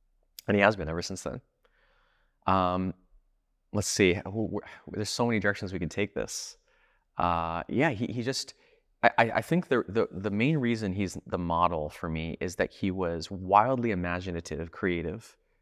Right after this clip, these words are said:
the most creative person I know, but he also broke so many, um,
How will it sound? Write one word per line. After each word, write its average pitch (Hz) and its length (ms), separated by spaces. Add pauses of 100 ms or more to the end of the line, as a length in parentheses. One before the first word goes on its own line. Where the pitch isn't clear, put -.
(120)
the 104 60
most 92 220
creative 87 220
person 92 280
I 87 80
know, 85 360 (560)
but 104 200
he 113 120
also 113 300
broke 92 520
so 98 340
many, 92 500 (320)
um, 80 600